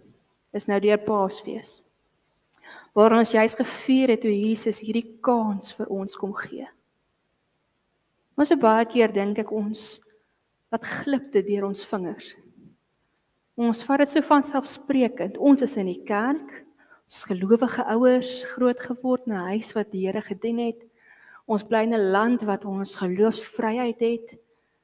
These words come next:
Ek het 'n Bybel om te lees. Enige tyd kan ek hom optel en lees sonder om bang te wees dat ek doodgemaak gaan word. Ons staan in die perfekte omgewing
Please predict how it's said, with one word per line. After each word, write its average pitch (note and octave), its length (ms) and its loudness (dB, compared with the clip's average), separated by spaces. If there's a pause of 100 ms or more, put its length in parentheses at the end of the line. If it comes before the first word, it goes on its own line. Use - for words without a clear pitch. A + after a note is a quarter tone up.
Ek F#3 140 -12
het - 120 -12
'n F#3 120 -10
Bybel A#3+ 380 4
om A#3+ 120 4
te A#3+ 120 2
lees. A#3 640 -2 (480)
Enige E4 300 6
tyd F3+ 260 -6
kan A3+ 100 -4
ek A3 100 -6
hom A3+ 100 -6
optel A3 340 -4
en G3+ 160 -4
lees F#3+ 260 -6
sonder C#4+ 220 2
om C4+ 100 4
bang F#3+ 260 -2
te G#3 100 -6
wees G3+ 440 -12 (140)
dat G#3 120 -8
ek - 60 -20
doodgemaak A3+ 560 -4
gaan A3+ 160 -14
word. - 240 -16 (920)
Ons - 320 -8
staan G3+ 580 0 (460)
in G#3 100 -4
die G#3 140 -4 (180)
perfekte - 840 -6
omgewing G#3 760 -6